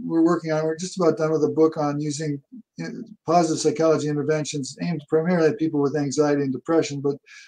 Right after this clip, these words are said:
the way we systematize, and I'll share it with people here, it's very, it helps, I think, is to get a journal, or you could use your computer, and you start by writing the date.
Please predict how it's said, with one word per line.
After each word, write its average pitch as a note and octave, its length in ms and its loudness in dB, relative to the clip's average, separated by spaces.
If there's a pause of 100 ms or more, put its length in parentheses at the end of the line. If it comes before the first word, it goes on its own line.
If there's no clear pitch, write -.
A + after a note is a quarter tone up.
(100)
the D#3+ 80 4
way F3+ 100 10
we F#3 140 8
systematize, D#3 800 4
and E3 100 -2
I'll D#3+ 100 2
share G3 300 2
it D#3+ 100 2
with D3 180 -2
people D3 260 0
here, D#3 160 4
it's D3 180 0
very, F#3+ 340 2 (480)
it D#3+ 120 -2
helps, G#3 320 4
I C#3+ 100 2
think, C#3+ 320 -4
is C#3+ 220 -8
to D#3+ 160 -2 (100)
get F#3+ 160 4
a G#3 100 6
journal, D#3+ 480 0
or F#3 140 2
you G3+ 80 2
could F#3 160 -2
use F3+ 180 0
your F#3 140 -4
computer, D3+ 560 -2 (640)
and E3 100 -4
you D#3+ 60 0
start F#3+ 340 4
by F#3+ 120 4
writing E3+ 420 0
the D3+ 160 -2
date. C#3+ 320 4